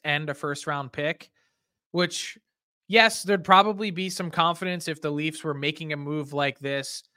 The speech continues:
that they'd be re-signing him. That'd be the given, right? Eight times seven point five. But that said, you're also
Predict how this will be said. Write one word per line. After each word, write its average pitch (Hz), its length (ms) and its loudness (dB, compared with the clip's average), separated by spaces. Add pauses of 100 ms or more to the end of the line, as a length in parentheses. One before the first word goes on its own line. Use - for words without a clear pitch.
(200)
that 147 160 -2
they'd 151 240 -2
be 143 160 -6
re-signing 143 600 -2
him. 120 180 -8
That'd 127 220 -2
be 135 100 -6
the 127 100 -6
given, 123 400 -2
right? 123 300 -2 (460)
Eight 160 280 -4
times 151 400 0
seven 139 600 -4
point 139 280 -6
five. 123 640 0 (760)
But 160 140 0
that 190 260 6
said, 151 500 4 (120)
you're 160 260 2
also 170 380 6